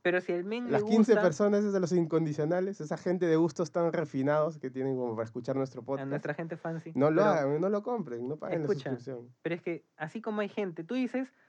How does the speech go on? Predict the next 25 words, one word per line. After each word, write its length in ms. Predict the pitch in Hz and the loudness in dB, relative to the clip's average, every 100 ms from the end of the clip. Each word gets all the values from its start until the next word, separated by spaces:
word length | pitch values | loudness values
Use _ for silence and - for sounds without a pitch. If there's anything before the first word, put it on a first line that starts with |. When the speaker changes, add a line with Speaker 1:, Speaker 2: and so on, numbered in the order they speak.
| _ _ _ | _ _ _
Speaker 1:
o 100 | 147 | -8
tú 80 | 170 | -6
te 140 | 185 | -4
quejas 320 | 185 180 208 | -4 0 -2
de 80 | 170 | -2
juegos 240 | - 160 165 | -4 -6 -6
como 240 | 143 131 | -8 -6
Destiny, 720 | 131 151 160 156 147 143 143 | -2 0 0 -2 -8 -6 -6
Fallout 280 | 135 135 139 | -6 -6 -6
setenta 380 | 147 135 127 113 | -8 -12 -12 -12
y 60 | |
seis, 500 | 117 143 147 151 143 135 139 | -10 -6 -4 -4 -4 -8 -10
Anthem, 720 | 143 151 143 - 143 143 143 _ _ _ _ _ | -6 -6 -6 -10 -10 -10 -12 _ _ _ _ _
eh, 400 | 127 127 127 131 131 | -14 -12 -12 -14 -12
¿cuál 160 | 151 | -12
es 80 | 156 | -10
el 160 | 135 127 | -12 -12
de, 520 | 131 127 127 127 127 127 _ _ _ | -12 -12 -14 -16 -16 -20 _ _ _
el 120 | 143 | -12
de 80 | 135 | -10
Ubisoft? 400 | 135 147 139 196 _ _ _ _ _ _ | -8 -10 -10 -14 _ _ _ _ _ _
Este, 800 | 127 123 _ _ 123 120 117 120 | -16 -16 _ _ -18 -16 -18 -8
The 100 | 143 | -4
Division, 580 | 139 131 156 170 - 151 | -4 -4 -6 -8 -6 -6
Speaker 2:
Division. 320 | 147 151 90 | -6 -8 -12